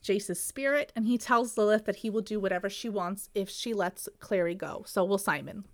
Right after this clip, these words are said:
Like, both of these bros will listen to you. Just let Clary go.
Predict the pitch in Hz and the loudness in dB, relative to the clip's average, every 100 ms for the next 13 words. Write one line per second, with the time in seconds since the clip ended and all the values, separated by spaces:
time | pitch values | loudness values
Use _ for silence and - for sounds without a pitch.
0 | - 180 - 190 190 196 220 233 240 208 | -8 -8 -8 -2 -2 0 -2 0 0 4
1 | 185 180 190 196 180 - 190 180 - 147 | 6 6 2 -2 -2 -2 -4 -4 -6 -10
2 | - 175 170 - - _ _ _ _ - | -8 -6 -6 -8 -18 _ _ _ _ -2
3 | 190 - 175 160 - - | -2 2 0 0 -8 -12